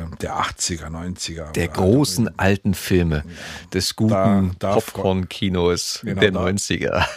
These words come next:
Speaker 1: Auf, auf diese Filetstücke freue ich mich
Speaker 2: Ja,
Speaker 1: sowieso halt sehr
Speaker 2: absolut.
Speaker 1: besonders. Ja, also Fragen hab ich keine.
Speaker 2: Okay.
Speaker 1: Vielleicht hat der ein oder andere eine Frage,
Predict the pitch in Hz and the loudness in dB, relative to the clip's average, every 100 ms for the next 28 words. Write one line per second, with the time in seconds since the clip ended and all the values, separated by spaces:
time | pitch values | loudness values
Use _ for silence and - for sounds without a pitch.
0 | - 131 131 113 - 104 - - 92 - | 0 0 4 2 2 -4 -8 -6 -6 -4
1 | 160 165 170 - 143 139 156 - 143 - | -2 0 0 0 0 0 0 -2 -6 -4
2 | 131 - - 123 127 127 107 117 104 98 | -6 -8 -6 -4 -2 -2 0 2 2 2
3 | 131 101 87 - 95 95 101 117 135 151 | 0 0 -2 -2 -2 0 0 2 2 0
4 | - _ _ - - - _ 117 143 107 | -4 _ _ -20 -20 -20 _ 4 6 6
5 | 98 123 135 139 - - - - 123 175 | 4 6 4 4 -2 -16 -6 2 4 4
6 | 156 151 - 127 - - 104 139 175 208 | 2 -2 -2 -4 -4 -4 -2 0 0 -2
7 | - 95 - 92 78 - _ _ - - | -4 -6 -2 -2 -2 -8 _ _ -20 -20
8 | - - - - 113 117 131 - 120 - | -20 -20 -12 -4 -2 -2 -2 -4 -4 0
9 | 110 101 123 143 139 120 143 143 147 175 | 0 2 0 0 0 0 0 0 0 -2
10 | - _ 123 131 - 113 110 123 143 160 | -10 _ -2 -2 -4 -2 2 2 2 0
11 | 202 | 0